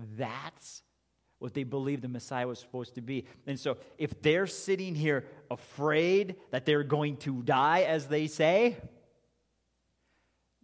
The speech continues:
then Jesus wasn't about to become the Messiah. Everything he came to be and to do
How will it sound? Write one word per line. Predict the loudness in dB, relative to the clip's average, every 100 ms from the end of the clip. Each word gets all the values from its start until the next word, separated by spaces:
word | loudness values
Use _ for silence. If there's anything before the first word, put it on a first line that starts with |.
| _ _ _ _ _
then | -10 -8 -6
Jesus | -4 -6 -6 -10 -12 _ _ _ _ _
wasn't | -10 -8 -8 -10
about | -6 -6 -6
to | -14
become | -20 -14 -14 -14
the |
Messiah. | -16 -16 -12 -10 -12 -18 -20 _ _ _ _
Everything | -2 0 -4 -4 -6
he | -6
came | -6 -6 -4 -4 -6 -10 -16 _
to | -8 -8
be | -8 -10 -4 -2 -2 -4 -6 -12 _ _ _ _ _ _ _
and | -10
to | -8
do | -8 -2 0 0 -2